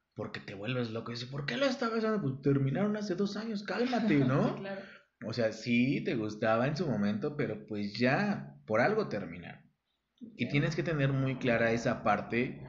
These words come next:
Speaker 1: y es que no sé cómo llamar, no, no encuentro el adjetivo para, para omitir el
Speaker 2: O sea, por ejemplo,
Speaker 1: mentalmente
Speaker 2: en, en,
Speaker 1: sano.
Speaker 2: en el caso real que, que tú lo has llevado a cabo, ¿qué consejos le darías a, a, no sé si se les dice, no, no se les dice radioescuchas, pero a la gente que está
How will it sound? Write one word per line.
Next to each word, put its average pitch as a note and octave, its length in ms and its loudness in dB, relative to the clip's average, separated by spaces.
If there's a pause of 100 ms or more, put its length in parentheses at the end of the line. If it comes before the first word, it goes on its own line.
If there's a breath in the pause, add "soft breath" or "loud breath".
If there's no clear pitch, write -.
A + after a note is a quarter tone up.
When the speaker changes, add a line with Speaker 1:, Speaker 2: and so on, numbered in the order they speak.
(680 loud breath)
Speaker 1:
y F2+ 520 -8
es A2+ 120 -6
que C3 120 -4
no B2 200 2
sé C3+ 160 0
cómo B2+ 240 4
llamar, A#2+ 300 4
no, D#3 140 6
no E3+ 120 6
encuentro G#3 260 4
el G3+ 60 4
adjetivo C#3 460 4
para, G#2 400 0
para G2+ 280 0
omitir A#2+ 460 2
el D3 100 6
Speaker 2:
O C3+ 40 6
sea, B2 120 4
por C3+ 100 6
ejemplo, C3+ 240 6
Speaker 1:
mentalmente C#3+ 180 6
Speaker 2:
en, B2 80 2
en, C#3+ 60 0
Speaker 1:
sano. B2 320 6
Speaker 2:
en - 80 -
el A#3+ 80 -2
caso C4+ 260 2
real A3+ 720 0
que, G#3 180 -4
que G3+ 120 -4
tú G#3+ 200 -2
lo B3 80 4
has B3 120 2
llevado A3+ 260 4
a G#3 80 -4
cabo, G#3 400 -4 (460)
¿qué D4 160 0
consejos E4 580 0
le A#3 100 0
darías G#3+ 360 0
a, F#3+ 580 -2
a, F#3 180 -12
no G#3+ 140 -2
sé A#3 120 -2
si G#3+ 180 -8
se G3+ 100 -4
les G3 140 -2
dice, G#3 360 -6
no, C4 140 -2
no C4 60 -2
se B3 100 -4
les A3 100 0
dice G3+ 160 -2
radioescuchas, G3+ 600 -6
pero G3+ 140 -4
a - 20 -4
la G3 120 -4
gente B3+ 280 2
que - 160 2
está B3+ 500 2